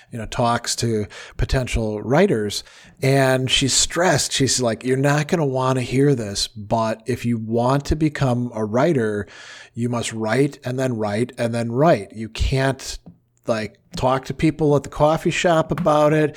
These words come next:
You can't just do outlines. You have to sit down and actually write stuff." And she, she goes on to say, you know, most of the stuff that you write for a while is gonna be kinda crap, and you're, you know, you're gonna get attached to it 'cause it's your baby, but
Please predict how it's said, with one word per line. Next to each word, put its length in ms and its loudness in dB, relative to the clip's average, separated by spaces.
You 120 -6
can't 240 0
just 160 -2
do 220 -4
outlines. 600 0
You 100 -4
have 100 -6
to 100 -8
sit 520 0
down 480 -4
and 140 -2
actually 340 0
write 320 0
stuff." 400 -6
And 160 0
she, 220 4
she 160 0
goes 260 4
on 160 4
to 80 -6
say, 400 0
you 80 -2
know, 140 -2
most 320 2
of 80 -2
the 60 2
stuff 280 0
that 80 -6
you 140 -4
write 280 2
for 160 -6
a 60 -2
while 320 -4
is 80 -8
gonna 160 -6
be 80 -4
kinda 240 -6
crap, 540 -2
and 260 -10
you're, 460 0
you 80 0
know, 180 -4
you're 160 2
gonna 140 4
get 120 2
attached 440 0
to 80 2
it 100 -2
'cause 160 -2
it's 140 -8
your 140 4
baby, 440 2
but 300 -6